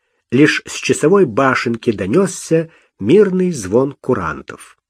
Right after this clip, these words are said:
Титулярный советник ворвался в этот викторианский рай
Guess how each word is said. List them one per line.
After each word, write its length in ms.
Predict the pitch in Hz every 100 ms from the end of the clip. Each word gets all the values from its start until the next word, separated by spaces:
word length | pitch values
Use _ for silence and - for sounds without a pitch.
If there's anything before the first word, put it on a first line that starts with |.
| _ _ _ _ _ _ _ _ _ _
Титулярный 500 | - 120 120 117 110
советник 480 | 107 110 117 107 107
ворвался 680 | 92 117 92 120 123 - 104
в 40 |
этот 260 | 113 107 -
викторианский 760 | 120 - 110 117 120 - 113
рай 300 | 110 143 135